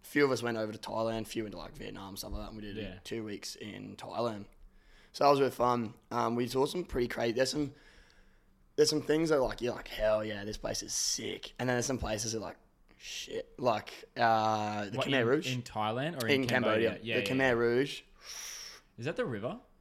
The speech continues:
Speaker 1: No, no. So Khmer Rouge is where they culled all the people
Speaker 2: Oh,
Speaker 1: they sent. So
Speaker 2: fuck.
Speaker 1: Pol Pot sent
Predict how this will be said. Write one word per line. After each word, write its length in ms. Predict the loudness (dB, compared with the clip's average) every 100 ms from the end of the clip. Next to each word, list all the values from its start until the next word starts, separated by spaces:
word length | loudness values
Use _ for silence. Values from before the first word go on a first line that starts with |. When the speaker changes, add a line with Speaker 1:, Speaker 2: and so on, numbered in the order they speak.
| _
Speaker 1:
No, 100 | 4
no. 160 | 6 4
So 140 | 0 0
Khmer 280 | 4 6
Rouge 200 | 8 8
is 100 | 6
where 120 | 2 2
they 80 | 2
culled 340 | 2 2 2
all 160 | 2 2
the 460 | 2 2 0 0
people 280 | -2 -2 -2
Speaker 2:
Oh, 20 |
Speaker 1:
they 140 | -2 -2
sent. 360 | 0 0 0
So 260 | 2 2 2
Speaker 2:
fuck. 340 | -2 -12 -16 -20 -20 _ -12 2
Speaker 1:
Pol 180 | 4 8
Pot 240 | 6 6
sent 440 | 2 -2 -4 -6